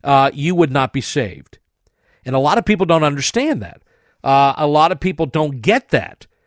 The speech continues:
Uh, some people believe that we're all born with this element of faith. We just have to unlock the, the little door that the faith, you know, compartment's in, and, and allow faith to rule. And once faith begins to rule,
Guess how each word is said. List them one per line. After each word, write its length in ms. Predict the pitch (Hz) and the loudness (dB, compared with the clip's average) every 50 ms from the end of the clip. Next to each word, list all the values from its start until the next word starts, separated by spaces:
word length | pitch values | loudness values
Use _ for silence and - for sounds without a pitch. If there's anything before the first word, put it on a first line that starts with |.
| _ _ _ _ _ - | _ _ _ _ _ -6
Uh, 260 | 131 127 123 127 127 | -4 -2 -2 -2 -4
some 320 | 123 - - 170 165 170 147 | -4 -4 -2 -2 -2 -2 -2
people 240 | 170 180 156 160 | -4 -6 -4 -4
believe 420 | 147 123 147 151 156 165 175 175 139 | -4 0 0 2 2 2 0 0 0
that 220 | 151 147 139 - | -2 -2 -2 -4
we're 220 | 147 143 151 151 160 | -2 0 2 4 4
all 160 | 175 175 170 | 4 4 4
born 360 | 143 123 139 135 147 151 143 | 2 0 0 0 0 0 -2
with 120 | 143 139 | -2 -4
this 180 | 120 135 - - - | -4 -6 -8 -8 -6
element 360 | 147 151 151 151 139 139 131 | -2 -2 -2 0 -2 -2 -4
of 80 | 120 - | -4 -6
faith. 400 | - - 151 139 147 139 - - | -4 -2 0 0 0 -2 -4 -6
We 100 | 139 127 | -8 -6
just 220 | 117 139 - - | -6 -6 -6 -4
have 180 | 147 139 - - | -4 -4 -4 -2
to 120 | - 131 | -4 -4
unlock 400 | 123 120 120 123 139 143 - _ | -4 -2 -2 0 0 0 -2 _
the, 160 | - 135 123 - - - - _ | -6 -6 -6 -6 -8 -16 -20 _
the 100 | - 123 | -8 -6
little 220 | 123 123 147 147 135 | -4 -2 0 -2 -2
door 320 | 113 104 143 143 147 143 | 0 2 4 4 4 4
that 220 | 131 127 120 - - | 2 0 -4 -4 -4
the 80 | 123 | -10
faith, 340 | - - - 156 151 139 - _ - - | -6 -2 0 0 0 0 -4 _ -20 -14
you 140 | - 147 135 | -10 -8 -6
know, 100 | 127 117 | -6 -8
compartment's 720 | - - - 123 - - 147 147 - - 135 113 - - | -10 -10 -12 -10 -4 -2 -2 -2 -2 -4 -10 -10 -8 -6
in, 220 | 143 131 131 131 | -6 -4 -4 -4
and, 200 | 131 120 117 107 - _ - _ _ | -6 -8 -8 -10 -14 _ -20 _ _
and 120 | - 120 120 | -10 -6 -2
allow 200 | 127 135 143 143 | 0 0 0 0
faith 420 | - - - 147 147 151 135 - | -2 -2 -2 0 0 0 -2 -4
to 120 | - - 127 | -6 -8 -6
rule. 400 | 110 107 131 139 139 143 143 135 | -4 -2 0 2 2 4 2 2
And 100 | 123 113 | 0 0
once 220 | 123 135 139 - | -2 -4 -4 -6
faith 520 | - - 151 151 151 139 - - - - 139 | -6 -4 -2 -2 -2 -2 -6 -10 -20 -18 -12
begins 400 | 127 123 117 110 135 143 139 - - | -8 -8 -6 -4 -4 -6 -6 -6 -8
to 120 | - 131 | -8 -8
rule, 420 | 113 117 135 139 139 139 139 - | -4 -2 0 2 2 2 2 0